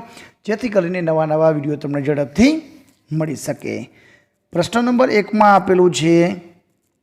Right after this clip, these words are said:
નીચે આપેલા પ્રશ્નોના આપેલા વિકલ્પોમાંથી સાચો વિકલ્પ શોધીને જવાબ લખવાનો છે. નંબર એક,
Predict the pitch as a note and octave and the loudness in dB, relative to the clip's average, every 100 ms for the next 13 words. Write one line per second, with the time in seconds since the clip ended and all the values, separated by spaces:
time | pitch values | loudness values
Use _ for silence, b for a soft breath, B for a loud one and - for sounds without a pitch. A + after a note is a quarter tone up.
0 | - D#3 D#3 A#3 B3+ B3+ G3+ G3+ G3 G3+ | -8 -6 -4 -4 2 2 2 2 4 4
1 | G3 D#3+ - F#3 F#3 G3 G#3 - F3+ F#3 | 2 -10 -6 -2 2 2 2 2 4 6
2 | F#3+ E3+ - E3+ F3 F3 F3 E3 F#3 - | 6 4 2 0 0 0 0 0 -2 2
3 | F3+ - C4+ C4 G#3 - F#3+ - E3+ D#3+ | 0 0 -2 0 0 -2 -2 -2 0 2
4 | F3 D3+ D#3+ E3 D#3 D3+ D3 D#3 D#3+ A3+ | 0 2 2 2 2 -2 0 2 6 6
5 | C#4 C#4+ - b b b _ - E3+ E3+ | 4 -4 -20 b b b _ -6 -2 -2
6 | A2+ - b b - E3 F3 E3 E3+ | -4 -14 b b -8 -2 2 2 0